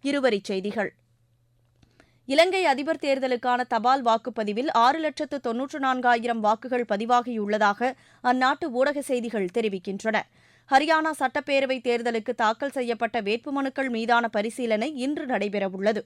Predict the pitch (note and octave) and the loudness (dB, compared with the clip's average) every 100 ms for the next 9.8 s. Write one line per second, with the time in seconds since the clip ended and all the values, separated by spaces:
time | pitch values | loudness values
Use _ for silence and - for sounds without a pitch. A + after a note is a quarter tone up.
0 | _ _ _ _ G#3 C4+ D#4 F#4+ F#4 - | _ _ _ _ 0 2 2 0 -4 -4
1 | D#4 D4+ B3+ D4 D4+ C#4 C4+ B3+ C4+ B3+ | -6 -2 -2 -2 -2 -2 -2 0 0 0
2 | G#3+ A#3 B3+ B3+ B3+ F4+ C4+ C#4 B3+ A#3+ | -2 -2 2 2 2 -4 -6 -6 -6 -4
3 | C#4 C#4+ C4+ C4 A#3+ A#3 A#3 B3 A#3+ A#3+ | -4 -6 -6 -6 0 0 0 -2 -2 -2
4 | G#3 G#3 B3 B3 A3+ A3+ A3+ A#3 C#4+ - | -2 -2 -4 -6 -6 -4 -4 -2 -2 -4
5 | _ _ A#3+ C4+ F4+ F#4 E4 C4+ C4 B3+ | _ _ 0 0 0 -4 -4 -4 -2 -2
6 | B3+ A#3 G#3 A#3 C4+ A#3+ G3 C4 - _ | 0 -2 -4 -4 -4 -2 -2 -4 -10 _
7 | C#4 E4 F4+ C#4+ G#3+ G3+ G#3 G3 G3+ A3+ | -6 -4 -2 -2 -2 0 -2 -2 0 0
8 | - - _ _ _ C4 C#4+ F4+ F#4 D#4+ | 0 -8 _ _ _ -2 0 0 -2 -2
9 | D4 C#4+ C#4+ C4 B3+ B3 C#4+ | -4 -4 -4 -2 0 0 -2